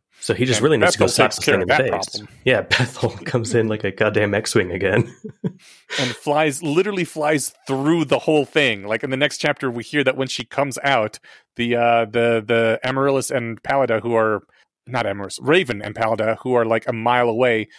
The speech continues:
Speaker 2: see guts and flesh, like, blowing out the exit wound. And I was like, "That is fucking awesome."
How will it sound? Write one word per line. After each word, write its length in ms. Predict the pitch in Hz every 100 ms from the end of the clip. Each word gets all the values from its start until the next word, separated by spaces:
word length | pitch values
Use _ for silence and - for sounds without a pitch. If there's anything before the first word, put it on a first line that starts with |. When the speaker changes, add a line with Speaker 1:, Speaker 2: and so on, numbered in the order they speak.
| _
Speaker 2:
see 300 | - - 135
guts 380 | 120 95 123 -
and 160 | 131 107
flesh, 400 | - 123 113 -
like, 260 | 117 107 -
blowing 580 | 110 95 107 127 131 123
out 180 | 123
the 100 | 120
exit 300 | 113 123 117
wound. 360 | 117 104 104 95 _ - _ -
And 160 | 120
I 60 | 131
was 140 | 113
like, 160 | - -
"That 220 | 131 120
is 140 | 117 -
fucking 440 | - - 101 -
awesome." 440 | 107 101 - 104